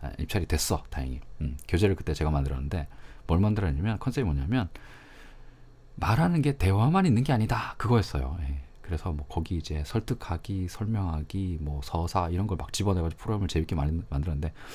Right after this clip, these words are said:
어, 내가 생각해도 참 그때 잘한 것 같아요. 한,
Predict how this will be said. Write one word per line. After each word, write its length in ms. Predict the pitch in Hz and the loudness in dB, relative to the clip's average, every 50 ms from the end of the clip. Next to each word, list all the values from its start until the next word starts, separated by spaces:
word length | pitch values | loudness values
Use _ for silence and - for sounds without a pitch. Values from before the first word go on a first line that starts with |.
| - - - - - | -14 -14 -16 -12 -10
어, 160 | - - - - | -8 -8 -6 0
내가 160 | 80 80 92 | 0 2 2
생각해도 260 | 90 95 87 82 - 101 | 2 2 0 -2 -2 -4
참 140 | - 90 | -6 -6
그때 220 | 80 - - 98 78 - | -6 -6 -6 -6 -6 -4
잘한 240 | - - - 90 90 | 2 4 6 6 6
것 140 | 82 62 - | 6 2 -2
같아요. 240 | - - 69 69 - - - - - - | -6 -8 -8 -8 -10 -12 -14 -14 -14 -10
한, 140 | - 107 - | -10 -8 -8